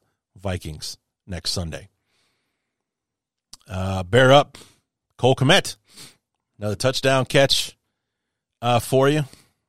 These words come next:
Gotta love that. Five catches, forty-two yards, and the touchdown. Five catches on five targets.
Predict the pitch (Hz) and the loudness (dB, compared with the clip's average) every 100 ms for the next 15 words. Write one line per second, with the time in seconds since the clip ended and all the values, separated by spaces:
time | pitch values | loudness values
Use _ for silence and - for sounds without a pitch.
0 | _ _ - - - - _ _ _ _ | _ _ -12 -10 -10 -14 _ _ _ _
1 | 95 107 107 107 98 107 123 - - _ | -6 -2 0 -2 -2 -2 -2 -4 -10 _
2 | _ _ _ _ _ _ _ _ _ _ | _ _ _ _ _ _ _ _ _ _
3 | _ _ _ 113 113 - 120 123 110 - | _ _ _ -6 -4 -4 -4 -4 -6 -2
4 | 120 120 - 117 117 117 113 - 113 117 | -2 -2 -4 -4 -2 0 -2 -4 -6 -4
5 | 113 101 123 117 - 117 117 - _ _ | -4 -4 -4 -4 -4 -4 -4 -8 _ _
6 | _ _ _ _ _ _ _ _ _ _ | _ _ _ _ _ _ _ _ _ _
7 | _ 117 120 - 127 - 120 110 123 117 | _ -2 0 0 -2 0 -2 0 0 0
8 | - 127 117 107 - | 2 2 2 -2 -10